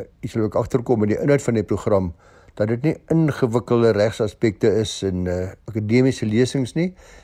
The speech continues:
maar probeer ons ons bes om sake van algemene belang onder die aandag te bring. Een daarvan is byvoorbeeld aftrede.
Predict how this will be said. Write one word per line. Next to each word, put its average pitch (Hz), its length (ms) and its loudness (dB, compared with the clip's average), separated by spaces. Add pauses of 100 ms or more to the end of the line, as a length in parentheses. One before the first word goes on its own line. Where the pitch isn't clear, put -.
(120)
maar 107 320 2 (320)
probeer 113 320 0
ons 117 180 2
ons 95 140 -4
bes 120 240 2
om 117 80 0
sake 110 400 0
van 101 140 -8
algemene 117 520 0
belang 87 420 0 (520)
onder 107 160 -2
die 110 160 0
aandag 113 380 0
te - 80 -6
bring. 98 360 0 (640)
Een 185 240 4
daarvan 120 400 2
is 101 100 -6
byvoorbeeld 113 400 -4
aftrede. 107 580 -2